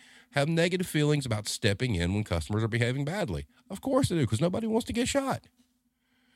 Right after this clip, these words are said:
And, you know, Adam Ryan, who was on here from, uh, Target Workers Unite,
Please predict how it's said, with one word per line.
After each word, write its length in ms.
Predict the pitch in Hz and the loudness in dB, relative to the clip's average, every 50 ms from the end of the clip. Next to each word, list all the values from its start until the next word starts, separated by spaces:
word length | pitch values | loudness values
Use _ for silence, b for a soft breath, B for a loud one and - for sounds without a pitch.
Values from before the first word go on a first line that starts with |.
| _ _ _ _ - | _ _ _ _ -6
And, 460 | 123 123 120 123 117 113 110 110 107 - _ _ | -2 0 0 0 0 0 -2 -4 -6 -10 _ _
you 120 | - 135 | -4 -2
know, 120 | 123 107 98 - | -2 0 -2 -2
Adam 280 | - 127 143 139 127 | 0 0 2 2 2
Ryan, 420 | 127 131 143 147 160 165 165 160 - b b b b b b | 2 4 4 4 2 2 0 -2 -6 b b b b b b
who 100 | 127 127 | -6 -4
was 160 | 127 127 120 | -4 -4 -4
on 140 | 135 139 131 | -2 -2 0
here 200 | 110 135 135 127 | 0 2 2 0
from, 200 | - - 120 113 | 0 0 0 0
uh, 200 | 104 101 98 90 - - - - - - | 2 0 0 -2 -6 -8 -14 -14 -4 0
Target 320 | - 131 135 135 135 123 | 4 6 6 6 4 4
Workers 320 | 117 123 123 127 123 110 107 | 2 0 0 2 0 0 0
Unite, 340 | 107 113 127 147 147 123 | 2 2 2 2 0 -2